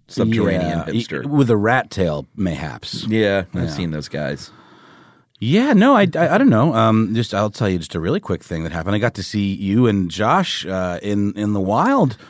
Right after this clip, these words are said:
Speaker 2: do a
Speaker 1: Yeah.
Speaker 2: performance at the Bell House, and then we hung out socially for, like, the first time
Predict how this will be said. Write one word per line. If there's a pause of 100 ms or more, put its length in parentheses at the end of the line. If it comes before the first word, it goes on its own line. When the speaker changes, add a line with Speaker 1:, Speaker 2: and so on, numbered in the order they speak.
(120)
Speaker 2:
do
a
Speaker 1:
Yeah.
Speaker 2:
performance
at
the
Bell
House,
and
then (260)
we
hung
out
socially
for,
like,
the
first
time